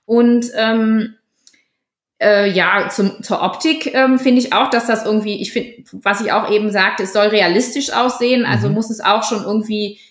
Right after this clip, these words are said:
Speaker 1: nach einem echten Polizeibericht oder einem echten Knöllchen oder einem Obduktionsbericht aussehen. Das finde ich dann
Speaker 2: Ah,
Speaker 1: auch
Speaker 2: okay.
Speaker 1: wichtig, dass das schon auch irgendwie, ähm,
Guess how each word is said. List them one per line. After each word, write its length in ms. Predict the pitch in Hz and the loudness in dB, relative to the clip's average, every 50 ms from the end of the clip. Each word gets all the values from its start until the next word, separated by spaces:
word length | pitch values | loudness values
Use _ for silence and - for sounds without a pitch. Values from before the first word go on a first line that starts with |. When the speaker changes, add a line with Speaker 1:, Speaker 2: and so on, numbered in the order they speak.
| _ _ | _ _
Speaker 1:
nach 240 | - 202 202 214 220 | -2 0 0 0 2
einem 120 | 226 214 208 | 0 0 0
echten 340 | - 240 240 - - 226 220 | 0 -2 -2 -2 -2 -4 0
Polizeibericht 840 | - 240 214 220 214 226 233 214 233 247 226 214 220 226 220 - | 0 0 0 -2 -4 -2 -2 0 0 0 0 2 0 0 0 -2
oder 140 | - 202 214 | -2 -2 0
einem 160 | 208 208 202 | 0 -2 -2
echten 320 | - - 208 - - 220 214 | -2 -4 -4 -4 -4 -6 -6
Knöllchen 540 | - - 208 214 220 226 220 - 214 208 185 | -2 0 0 2 2 0 0 -2 -4 -4 -4
oder 160 | 196 202 208 | -2 -2 -2
einem 260 | 196 190 190 185 - | -2 -2 -4 -4 -6
Obduktionsbericht 880 | 180 196 - - 214 214 - - 220 214 214 214 - 208 220 214 - - | -6 -6 -6 -6 -8 -8 -4 -4 -2 -2 -2 -4 -4 -4 -4 -4 0 0
aussehen. 380 | 208 233 240 240 233 185 160 156 | 2 2 2 2 0 -2 -4 -4
Das 100 | 156 - | -6 -4
finde 200 | - - 220 220 | -2 0 0 0
ich 60 | 220 | 0
dann 120 | 220 208 - | 0 0 0
Speaker 2:
Ah, 120 | - 220 | 2 0
Speaker 1:
auch 60 | 233 - | 0 0
Speaker 2:
okay. 80 | 214 | 0
Speaker 1:
wichtig, 260 | 220 - - 202 190 | -2 -2 -2 -4 -2
dass 180 | - 208 202 - | 0 0 0 0
das 220 | - 196 196 - | -2 -4 -4 -4
schon 160 | - 208 196 - | -6 -8 -8 -6
auch 340 | - 180 185 175 - - - | -4 -4 -4 -6 -8 -12 -12
irgendwie, 460 | 208 202 196 196 - 196 190 185 - _ _ _ _ _ _ _ _ _ - | -10 -10 -10 -10 -8 -10 -10 -10 -10 _ _ _ _ _ _ _ _ _ -2
ähm, 380 | 185 185 180 175 180 175 165 | 0 0 2 0 0 -4 -6